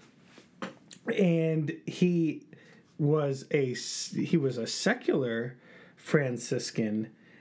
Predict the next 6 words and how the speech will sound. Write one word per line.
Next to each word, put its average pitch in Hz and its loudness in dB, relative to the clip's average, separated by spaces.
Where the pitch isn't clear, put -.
and 147 2
then 147 0
he 143 2
founded 143 0
the 120 0
Brothers 131 -2